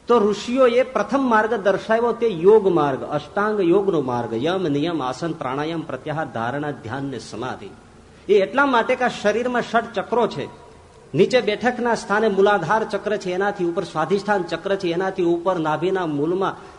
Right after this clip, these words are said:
મણિપુર ચક્ર છે, હૃદયમાં અનાહત ચક્ર છે, કંઠમાં વિશુદ્ધ ચક્ર છે, ભ્રકુટીના મધ્યમાં આજ્ઞા ચક્ર છે અને અહીંયા તાલુમાં બ્રહ્મરંધ્ર સહસ્ત્રાર ચક્ર છે.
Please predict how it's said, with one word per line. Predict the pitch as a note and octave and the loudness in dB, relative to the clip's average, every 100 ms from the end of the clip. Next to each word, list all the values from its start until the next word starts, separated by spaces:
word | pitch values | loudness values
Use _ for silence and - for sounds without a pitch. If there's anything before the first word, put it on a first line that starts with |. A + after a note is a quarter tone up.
| - B2+ | -8 0
મણિપુર | E3 B3 A3+ A#3 | 4 4 2 -2
ચક્ર | - F#3+ G#3 G#3+ | -2 -2 0 -2
છે, | G3+ F3 | 0 0
હૃદયમાં | D3+ F3 G#3+ F3+ | 0 2 2 0
અનાહત | F#3 F3 A3 - | -2 -2 -4 -4
ચક્ર | E3+ F#3 F3+ | -6 -4 -4
છે, | F3 E3+ | -4 -4
કંઠમાં | E3+ F3 F#3+ | -4 -4 -2
વિશુદ્ધ | C#3 C#3 A#3 G3 | -4 -2 -2 -2
ચક્ર | - E3 F#3 E3+ | -2 -4 -6 -4
છે, | F3 | -4
ભ્રકુટીના | B2+ C3+ F3 F#3+ F3 | -2 -4 -2 -2 0
મધ્યમાં | C#3+ C#3 F3 D#3 | -2 -2 -2 -2
આજ્ઞા | C#3 G3 G#3 | -2 -2 -2
ચક્ર | D#3 - D#3+ | -4 -6 -6
છે | C#3+ D#3+ D#3 | -4 -4 -4
અને | D#3 | -4
અહીંયા | - D3 E3 E3 C#3+ B2 A#2+ - | -4 -2 0 0 -2 -4 -8 -6
તાલુમાં | C3 C3+ D#3+ F#3 G#3+ - - - - A2 | -4 -2 -2 -2 -2 -6 -18 -20 -14 -2
બ્રહ્મરંધ્ર | C#3+ F3 C#3+ C#3 C3 | 0 2 0 0 -2
સહસ્ત્રાર | D#3 - A#2+ C#3 - A#2+ B2+ C3+ | -6 -6 -6 -8 -10 -8 -8 -8
ચક્ર | G#2+ A2 - F#2 | -12 -18 -18 -20
છે. | - | -20